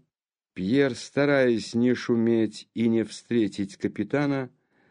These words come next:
прошел по коридору и вышел на улицу. Тот пожар, на который так равнодушно смотрел он накануне вечером, за ночь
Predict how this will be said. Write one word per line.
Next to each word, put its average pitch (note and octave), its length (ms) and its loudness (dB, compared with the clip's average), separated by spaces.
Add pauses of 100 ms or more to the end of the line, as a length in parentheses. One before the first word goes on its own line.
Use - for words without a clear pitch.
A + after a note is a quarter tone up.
(160)
прошел A#2+ 460 0
по - 140 -10
коридору A2 680 0 (320)
и G#2+ 100 0
вышел G#2+ 360 -2
на G#2 160 0
улицу. D2+ 520 -10 (1160)
Тот E3 340 2
пожар, A2+ 680 0 (640)
на F#2 160 -2
который A#2 400 0
так A#2+ 280 -2
равнодушно A#2+ 760 0
смотрел A#2+ 640 -2
он A2 260 2
накануне A#2 580 0
вечером, B2 600 -4 (360)
за B2 360 0
ночь C#3+ 400 -2